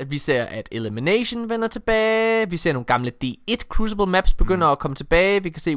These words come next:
Speaker 1: Widow's Court, Twilight Gap og Exodus Blue, sl-, øh,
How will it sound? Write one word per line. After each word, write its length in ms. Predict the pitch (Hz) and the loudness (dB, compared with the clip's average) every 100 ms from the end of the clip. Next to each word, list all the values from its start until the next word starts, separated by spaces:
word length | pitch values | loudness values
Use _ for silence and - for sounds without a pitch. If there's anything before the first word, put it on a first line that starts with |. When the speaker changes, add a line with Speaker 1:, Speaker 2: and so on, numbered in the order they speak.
| 143 | 0
Speaker 1:
Widow's 300 | 151 139 - | 0 0 6
Court, 420 | 160 156 175 - - | 8 10 10 6 6
Twilight 680 | - 160 196 226 202 - | 10 10 10 8 6 2
Gap 280 | - 202 - - - - - | 4 4 8 6 4 -18 0
og 140 | 143 151 | 4 4
Exodus 340 | - 143 139 | 2 -2 -2
Blue, 360 | - 180 214 247 | -2 -2 2 0
sl-, 320 | - 180 - | 0 -4 2
øh, 720 | 156 139 135 131 127 131 131 | 4 4 4 4 4 2 0